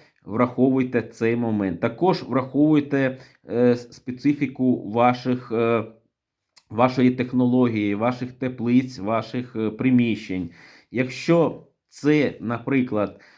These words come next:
е, у вас приміщення з доволі сталою температурою, як, наприклад, дуже легко її тримати, то це, е, один, е, е, так би мовити,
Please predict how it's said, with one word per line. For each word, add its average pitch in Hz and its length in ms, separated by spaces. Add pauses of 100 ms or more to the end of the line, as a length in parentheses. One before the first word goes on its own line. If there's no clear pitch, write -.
(200)
е, 110 80
у 120 140
вас 131 260
приміщення 123 1120
з 107 140
доволі 135 380
сталою 127 540
температурою, 117 1080
як, 107 140 (580)
наприклад, 113 600
дуже 123 240
легко 120 420
її 110 280
тримати, 131 720 (300)
то 131 420
це, 135 360 (360)
е, 117 480
один, 135 500
е, 123 520 (240)
е, 92 280 (220)
так 127 200
би 127 140
мовити, 127 640